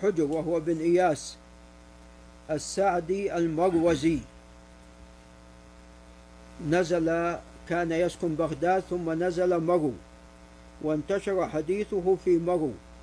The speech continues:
وعلي بن حجر ولد سنة،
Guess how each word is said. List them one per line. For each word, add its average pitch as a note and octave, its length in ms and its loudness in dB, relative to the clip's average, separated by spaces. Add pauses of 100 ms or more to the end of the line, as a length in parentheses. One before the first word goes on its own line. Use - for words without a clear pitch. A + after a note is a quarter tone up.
(680)
وعلي D#3+ 560 2
بن F3+ 300 0
حجر G#3 340 2 (1900)
ولد F3 680 2 (4000)
سنة، F#3+ 300 4